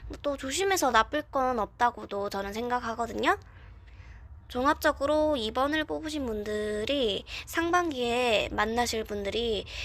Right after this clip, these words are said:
일시적이거나 이유 있는 무리나 단체 속에서 대립 관계를 느끼고 스트레스를 받고, 또 그로 인해 몸을,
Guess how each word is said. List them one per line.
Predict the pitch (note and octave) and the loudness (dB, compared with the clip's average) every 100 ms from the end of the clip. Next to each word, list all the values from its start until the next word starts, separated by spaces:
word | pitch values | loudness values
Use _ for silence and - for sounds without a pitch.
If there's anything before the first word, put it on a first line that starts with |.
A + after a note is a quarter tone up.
| - | -4
일시적이거나 | - A#3+ D#4 D4+ C4+ A3 F#3+ F#3+ G#3+ C#4 - - - | 0 2 2 2 2 -2 -2 2 4 4 2 -6 -10
이유 | - A3 C#4+ D4 | -8 -2 0 0
있는 | A3+ A3+ A#3 A3 | 0 0 0 -2
무리나 | G#3 A3 A#3+ C#4 G#3+ G#3 | -2 0 4 4 4 -2
단체 | - G#3+ A3 | -4 -4 -4
속에서 | B3+ A3+ G#3 G#3 B3 G#3+ - - - - - - | -4 -4 -4 -2 0 0 -6 -12 -16 -16 -16 -8
대립 | - A#3+ D#4 - - | 0 2 2 -2 -6
관계를 | C4+ B3+ A#3 A3 | -2 0 0 -2
느끼고 | G3 - - G#3 C#4+ B3+ G#3 | -4 -8 -10 -2 2 2 2
스트레스를 | A3+ - F#4 F#4+ D#4+ B3+ | -4 -6 -4 -2 -2 -2
받고, | - F3+ - A3 D#4+ G#4+ - - - - - | -4 -10 -6 -2 -2 -2 -10 -16 -18 -16 -6
또 | A#3+ | -4
그로 | A3+ A#3 B3 A#3 | 0 2 4 4
인해 | A3+ A#3+ A#3+ A#3 | 2 2 2 2
몸을, | G#3+ G#3+ A#3+ C4 D4 E4 E4 | 4 4 4 2 2 2 0